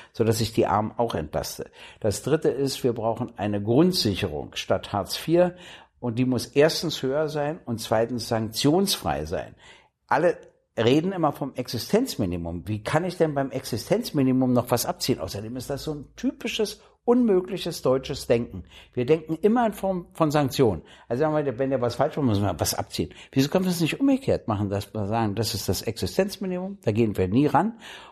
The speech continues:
Und wenn jemand krank ist und es nicht kann oder jemand sehr engagiert ist, kriegt er einen Bonus. Also genau umgekehrt, dass wir was dazulegen.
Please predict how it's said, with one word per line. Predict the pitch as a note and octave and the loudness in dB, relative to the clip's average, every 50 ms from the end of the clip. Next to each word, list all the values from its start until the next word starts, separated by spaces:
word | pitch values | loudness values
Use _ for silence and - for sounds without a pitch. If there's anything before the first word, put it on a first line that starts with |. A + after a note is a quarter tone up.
| - _ - | -20 _ -4
Und | - B2 A#2 - | -2 -2 2 2
wenn | A#2 A2+ | 2 4
jemand | A2+ G#2 F#2+ F#2 F2+ - | 4 2 2 0 -2 -2
krank | - G2 B2 E3 G3+ - | -2 -2 -2 -2 0 -2
ist | G#3+ A#3 A3+ - - _ - | -2 -2 -2 -6 -10 _ -12
und | - F#2+ - | -12 -8 -6
es | F#2 - | -4 -4
nicht | - E2+ D#2+ - | -4 -4 -4 -4
kann | - G#2 B2 F#3 B3 C4 - _ _ _ - | -2 -2 0 0 -2 -6 -8 _ _ _ 2
oder | B2+ C3 B2 A2 F#2+ F2+ D2 | 4 6 6 6 6 4 2
jemand | B1+ F#2+ A2 A2+ A2 G2 F#2 E2+ | 2 2 0 2 2 0 0 0
sehr | - G2+ - - | 0 -2 -2 -2
engagiert | F#2 F2 F2 F2 G#2 D3 E3+ F3+ - | -2 -4 -4 -2 0 0 0 0 -2
ist, | F#3 F3+ - - | -6 -8 -8 -10
kriegt | - - D#3+ - - | -4 -4 -4 0 0
er | G3+ F3+ | 0 0
einen | F3+ | 2
Bonus. | - G3 G3 F#3+ C3+ F#2+ - - - - _ _ _ - | 2 2 2 2 0 -2 -2 -4 -10 -14 _ _ _ -2
Also | C#3 C3 C#3 | -2 0 0
genau | D#3 D#3 E3 F3 | 2 2 0 2
umgekehrt, | G#3+ G#3 G#3+ A#3 G#3+ - - F2+ D2 - - _ - - | 4 6 4 4 4 4 2 2 2 0 -6 _ -12 -4
dass | - C#3 - | -2 -2 0
wir | F3+ D#3+ F3 | 0 -2 -2
was | E3 - | -2 0
dazulegen. | - E3 D3 - - A#3+ B3 A#3+ C3 F#2 D#2 - | 0 0 0 0 -4 -4 -2 0 0 -2 -2 -4